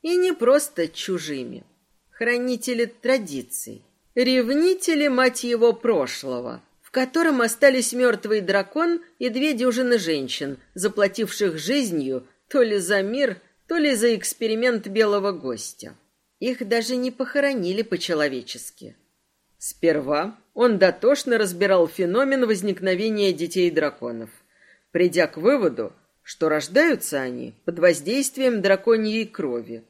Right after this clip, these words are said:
и только от женщин, наделенных даром, и потому взял себе такую женщину в жены.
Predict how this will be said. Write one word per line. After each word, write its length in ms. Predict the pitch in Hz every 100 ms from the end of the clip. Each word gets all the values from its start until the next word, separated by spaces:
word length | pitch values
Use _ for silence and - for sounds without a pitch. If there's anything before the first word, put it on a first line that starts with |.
| _ _
и 120 | 156
только 480 | 160 214 190 - 165
от 120 | 151
женщин, 640 | 135 196 269 254 - 139 120 _ _ _
наделенных 800 | 160 165 185 202 220 220 208 190
даром, 460 | 143 135 110 - - _ _ _ _ -
и 100 | 170
потому 580 | 175 180 175 170 247 320
взял 320 | 190 247 285
себе 280 | - 262 262
такую 460 | 185 165 208 254
женщину 540 | 202 180 175 175 202 190
в 100 | 139
жены. 420 | 117 120 113